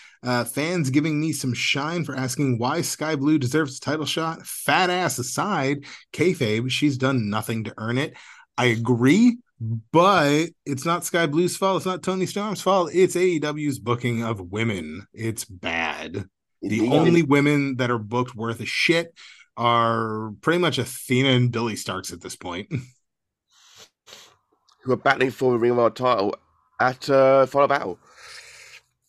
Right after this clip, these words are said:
Speaker 1: Yeah,
Speaker 2: Tom?
Speaker 1: Final Battle by, what, what do we decide on? Uh, Ring of Connor?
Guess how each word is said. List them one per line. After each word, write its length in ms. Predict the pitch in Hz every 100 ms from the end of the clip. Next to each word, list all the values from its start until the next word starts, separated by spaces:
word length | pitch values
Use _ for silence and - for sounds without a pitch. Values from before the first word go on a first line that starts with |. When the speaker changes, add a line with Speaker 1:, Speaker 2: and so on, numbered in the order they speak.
| _
Speaker 1:
Yeah, 120 | 143
Speaker 2:
Tom? 200 | 113 131
Speaker 1:
Final 200 | 156 139
Battle 260 | 135 139 139
by, 500 | 131 127 120 117 117 120
what, 220 | 123 127
what 120 | 131
do 60 | 139
we 100 | 147
decide 320 | 139 160 151
on? 160 | 147 127
Uh, 680 | 123 117 110 107 113 120 123 110
Ring 200 | 123 123
of 120 | -
Connor? 480 | - 110 135 143